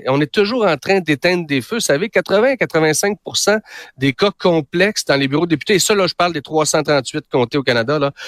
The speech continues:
ce sont des cas d'immigration. Ce sont des personnes qui font affaire avec I R C C. Parce que si, par exemple, j'ai un problème, euh, avec l'assurance emploi, ça se règle quand même assez rapidement. C'est assez facile pour faire débloquer un dossier, dans le,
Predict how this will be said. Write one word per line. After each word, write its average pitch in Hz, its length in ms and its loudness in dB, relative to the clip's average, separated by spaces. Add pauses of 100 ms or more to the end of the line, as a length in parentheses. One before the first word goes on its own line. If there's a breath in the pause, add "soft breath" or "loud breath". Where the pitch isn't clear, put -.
(120 loud breath)
ce 165 180 2
sont 190 340 2 (200 soft breath)
des 135 100 0
cas 160 320 2 (260)
d'immigration. 135 600 2
Ce 143 140 -2
sont 208 180 2
des 170 140 0
personnes 175 440 0
qui 156 120 -12
font 143 180 2
affaire 151 320 -2 (220 loud breath)
avec 135 300 0
I 135 120 2
R 127 80 0
C 120 180 -2
C. 123 200 -4
Parce - 180 -2
que 160 140 2 (240 loud breath)
si, - 260 2
par 165 140 0
exemple, 151 280 0
j'ai 156 80 0
un 143 60 -2
problème, 139 400 0 (260 loud breath)
euh, 135 40 2
avec 135 240 0
l'assurance 139 420 0
emploi, 135 320 0
ça 175 160 0
se 156 160 2
règle 175 400 0
quand 151 140 2
même 175 160 0
assez 151 240 0
rapidement. 131 480 0
C'est - 100 -6
assez 190 220 2
facile 156 460 -2 (280 loud breath)
pour 117 140 -12
faire 135 120 2
débloquer 135 380 0
un 147 80 4
dossier, 127 340 0
dans 139 120 2
le, 113 80 -4